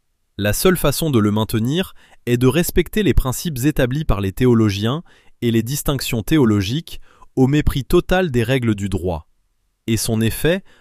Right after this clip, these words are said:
ne peut être que de transformer nos tribunaux en tribunaux de théologie. Plus que cela, les Écritures montrent clairement et logiquement que le septième jour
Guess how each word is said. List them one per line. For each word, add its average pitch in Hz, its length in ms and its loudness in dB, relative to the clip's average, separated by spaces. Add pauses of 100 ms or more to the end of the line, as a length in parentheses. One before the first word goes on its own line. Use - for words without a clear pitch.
(120)
ne 135 140 2
peut 170 220 2
être 185 260 0
que 135 120 0
de 113 120 2
transformer 156 640 -2
nos 117 140 0
tribunaux 123 600 -2 (280)
en 110 140 -4
tribunaux 131 500 0
de 113 100 0
théologie. 98 680 0 (680)
Plus 202 240 0
que 147 120 2
cela, 101 420 -2 (320)
les 117 240 0
Écritures 180 460 0
montrent 156 360 0
clairement 160 600 -2
et 107 100 -2
logiquement 143 680 0 (300)
que - 100 0
le 120 140 4
septième 165 400 -2
jour 175 320 0